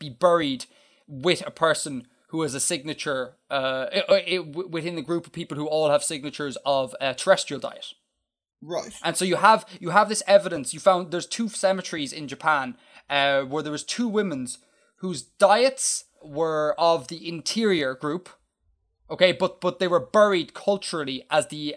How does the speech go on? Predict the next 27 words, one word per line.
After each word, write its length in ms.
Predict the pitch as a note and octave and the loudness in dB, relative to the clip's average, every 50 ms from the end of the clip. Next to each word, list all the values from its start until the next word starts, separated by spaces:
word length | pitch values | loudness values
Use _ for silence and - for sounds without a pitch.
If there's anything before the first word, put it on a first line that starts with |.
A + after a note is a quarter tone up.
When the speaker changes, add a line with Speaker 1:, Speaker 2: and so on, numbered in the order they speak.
| - - - | -12 -16 -8
Speaker 1:
coastal 360 | - E3+ F3+ E3+ - - C3+ | -2 -2 -2 -2 -4 -8 -12
group. 300 | B2 - - _ _ - _ _ _ _ _ _ _ _ _ _ _ _ _ _ _ _ _ _ _ _ _ | -14 -14 -20 _ _ -20 _ _ _ _ _ _ _ _ _ _ _ _ _ _ _ _ _ _ _ _ _
Speaker 2:
Huh. 200 | - G3 B2+ - - _ _ - - _ | -12 -12 -12 -12 -16 _ _ -16 -14 _
Speaker 1:
So 140 | - - G3 | -4 -2 0
you 100 | G3 F3 | 2 6
have 200 | F3+ G3+ G#3 G3+ | 6 6 6 6
this 160 | A3 G3+ - | 4 0 0
Speaker 2:
So 60 | - | 2
that's 180 | E3+ F3 F3 D#3 - | 2 2 0 2 0
Speaker 1:
idea 60 | - | -2
Speaker 2:
evidence 200 | F#3 F3 F3+ D#3 E3 | -2 -2 -2 -4 -4
of 60 | E3 - - | -8 -6 -6
exogamy. 560 | E3 E3 - C3+ A#2 G#2 - G#2+ G2+ G2+ - _ _ - | -4 -4 -4 -4 -4 -6 -8 -12 -14 -16 -16 _ _ 2
Speaker 1:
That's 160 | F#3+ F#3 - | 2 4 6
evidence 420 | F#3 G3+ G3+ F3 F#3+ G3+ F3 - | 6 6 6 6 4 -2 0 0
of 140 | G3+ C#3 C3+ | -2 -2 -2
marrying 500 | D#3 E3+ F3 F3 F3+ F3 E3 D#3+ D#3 D#3 | 2 4 6 6 6 6 2 -2 -4 -2
out. 300 | D3+ D#3 D#3 C3+ B2+ - | 2 2 2 2 2 -2
So 100 | - F3 | -6 2
then 180 | D3+ F#3+ F#3+ F#3+ | 4 6 4 4
again, 260 | F3+ - A3 G#3 G3+ | 2 0 -2 -2 0
this 120 | F#3 F3 - | -2 -4 -4
further 300 | - - A3 A3 F#3+ F3 | -2 -2 -2 -2 -2 -4
speaks 380 | - - G#3 G#3 - - - | -8 -8 -8 -8 -8 -8 -10
to 60 | - - | -8 -4
the 120 | F3+ F3+ | 0 0
idea 540 | F3 E3 E3 C3 - F3+ F#3 F3 D#3+ D3 - | 0 0 0 -4 -4 -2 0 2 2 2 0